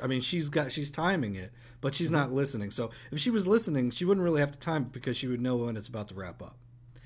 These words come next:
Speaker 1: Um,
Speaker 2: Okay.
Speaker 1: you know, maybe she's timing
Speaker 2: That's a good
Speaker 1: it just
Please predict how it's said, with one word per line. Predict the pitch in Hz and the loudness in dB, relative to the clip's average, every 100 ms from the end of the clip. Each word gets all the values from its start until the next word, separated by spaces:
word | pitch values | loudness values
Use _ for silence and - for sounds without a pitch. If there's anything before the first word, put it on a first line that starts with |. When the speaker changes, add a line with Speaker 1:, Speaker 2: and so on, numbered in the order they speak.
| - - | -20 -10
Speaker 1:
Um, | 117 113 107 104 104 104 - - - | -4 -2 -2 -2 -2 -4 -10 -20 -12
Speaker 2:
Okay. | 226 160 - 247 - | -8 -4 -2 -4 -2
Speaker 1:
you | 170 | 0
know, | 131 127 - - | 2 0 -4 0
maybe | 240 262 233 | 6 8 6
she's | - 185 | 2 2
timing | 196 170 156 | 4 4 6
Speaker 2:
That's | |
a | 147 | 4
good | |
Speaker 1:
it | |
just | 143 | 2